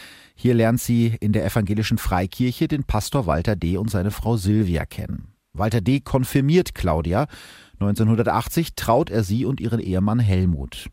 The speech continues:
Beide, und das hat mich in der Recherche besonders schockiert, sind sehr gebildete Menschen und haben einen akademischen Abschluss heute.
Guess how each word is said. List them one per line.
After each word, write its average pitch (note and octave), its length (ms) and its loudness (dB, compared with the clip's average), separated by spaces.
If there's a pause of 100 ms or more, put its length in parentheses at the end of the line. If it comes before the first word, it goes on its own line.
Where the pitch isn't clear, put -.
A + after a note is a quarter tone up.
(300)
Beide, B2 520 4
und F#2 200 -2
das F#2+ 140 -4
hat - 140 -4
mich G2+ 140 -2
in F#2 80 2
der E2 100 0
Recherche G2+ 380 -2
besonders G#2 380 0
schockiert, G2 360 -4
sind G2 240 -2 (320)
sehr B2 320 2
gebildete B2+ 560 2
Menschen D#2+ 500 0 (360)
und F2 160 -2
haben G#2+ 260 2
einen G#2+ 400 0 (160)
akademischen G#2 680 0 (200)
Abschluss - 540 -4
heute. C2 340 0